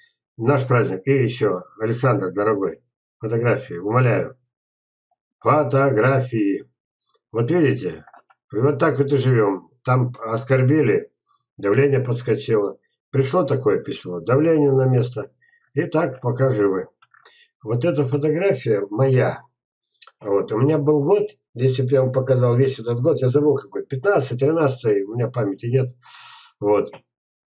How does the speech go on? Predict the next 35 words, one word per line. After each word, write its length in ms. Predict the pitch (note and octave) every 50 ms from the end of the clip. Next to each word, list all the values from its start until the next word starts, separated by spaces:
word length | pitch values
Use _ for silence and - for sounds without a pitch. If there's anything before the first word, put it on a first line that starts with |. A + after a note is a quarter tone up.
| _ _ _ - - -
Окрасились 640 | G#2 G#2 - C3+ E3 D#3 C3 C3+ C#3+ C3 B2 -
почти 300 | - A#2+ A2 - - C#3
все 180 | B2 - - B2
абрикосы. 580 | A2 A#2 A2+ A2 - - G2 - - - - _ _ _ _ _ _ _ _
Розовые 640 | - - G#2+ B2 D#3 E3 C3 A#2+ A#2+ A2 A2 G#2 G2
стали, 560 | G2 - - - G2+ G2 F2+ E2+ E2 D#2+ - - _
нет, 260 | - G#2 G#2 G2 - -
не 80 | -
так. 180 | - A2 - - _ _ _ _ _ _ -
Желтые 440 | - F#2+ C#3+ D3 C3+ G#2+ G#2+ G2+
стали 260 | F#2+ - G#2+ G2+ G2 G#2+
оранжевые, 400 | A#2 D3+ F3 E3 C3+ A#2+ A#2+ A2
оранжевые 340 | A#2+ C3+ C#3 B2+ B2+ B2+
стали 260 | B2 - B2 A#2+ A#2+ A#2+
красными. 520 | - - - - - - - _ _ _ _ _ _ _ _ _ _
И 80 | -
один 300 | B2 C#3+ D#3 F3 F3+ E3
год 260 | C#3+ E3 G3 - B2+ -
получилось 460 | D3 C#3 C3+ C3 - F3 F3+ C3+ -
вот 120 | B2 B2
это 220 | D3 C#3+ C3 C#3 B2
чудо. 340 | - - - - - - _ _ _ - - - _ _ _
Возможно, 840 | G2 G2 A2+ C3 C3 B2+ D3 F#3+ G#3+ A3+ G#3 D#3 A#2+ A2 G2+ G2 F#2+
с 140 | - - -
ним 180 | E3 G3+ F#3+
надо 240 | D#3+ F3 F3 E3+ D#3+
было 220 | D#3 D#3+ D#3+ D3+ C#3
работать 460 | C#3 C#3 C3+ E3 D3 B2+ C3 B2 B2
науке, 440 | C#3+ C3+ A#2+ G#2 - - - E2+ F2
но 120 | F#2+ G#2+ A2+
наука 340 | C3 D3 E3+ D#3+ - - C3
сюда 300 | B2 - B2+ B2+ D3+ C#3
дорогу 340 | B2 C3+ C3+ C#3+ B2+ B2+
не 120 | C#3 C#3+ C#3+
знает. 520 | C3+ - C3+ A2 G2+ F2+ - - - _